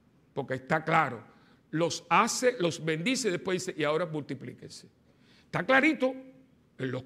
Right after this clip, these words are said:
crea, hombre y mujer los crea para que tengan una afinidad, para que tengan una intimidad, pero antes de hacerlo digo, pero yo quiero bendecirlos, para que lo que ustedes hagan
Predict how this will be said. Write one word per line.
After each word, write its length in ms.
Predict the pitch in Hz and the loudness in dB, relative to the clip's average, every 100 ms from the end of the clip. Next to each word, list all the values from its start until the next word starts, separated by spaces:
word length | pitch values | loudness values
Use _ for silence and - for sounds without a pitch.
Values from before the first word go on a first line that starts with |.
| - | 2
crea, 460 | 202 254 311 - - - _ _ - | 4 6 2 -8 -18 -20 _ _ -2
hombre 300 | 180 170 180 | -2 0 -4
y 20 | |
mujer 380 | 160 143 143 156 | -4 -4 -4 -4
los 120 | - - | -6 -2
crea 340 | 180 247 262 | 4 4 4
para 200 | 156 139 | -4 -6
que 140 | - 135 | -6 -4
tengan 340 | 151 165 156 | -4 -4 -6
una 140 | 160 | -6
afinidad, 640 | 160 - 127 123 120 147 208 | -8 -8 -10 -8 -4 -2 -2
para 220 | 196 165 | -4 -6
que 80 | 147 | -6
tengan 300 | 123 156 165 | -6 -4 -4
una 100 | 156 | -4
intimidad, 640 | 151 - 143 135 139 160 202 - - - _ | -6 -6 -6 -6 -6 -6 -8 -20 -20 -20 _
pero 200 | - 185 | 0 4
antes 240 | 175 180 185 | 4 4 2
de 60 | |
hacerlo 340 | 180 180 226 214 | 2 2 2 4
digo, 200 | 180 151 | 2 2
pero 200 | 143 147 | -4 -4
yo 40 | |
quiero 220 | 180 185 | -4 -6
bendecirlos, 920 | 185 175 147 - 170 156 131 113 - - - - 139 | -6 -6 -6 -4 -4 -2 -6 -8 -16 -20 -20 -10 -4
para 240 | 160 156 | 0 -2
que 80 | 160 | 0
lo 120 | 160 | -2
que 60 | 151 | -2
ustedes 420 | 143 - 208 254 | -6 0 6 6
hagan 640 | 247 226 196 202 220 - | 8 6 6 2 0 -14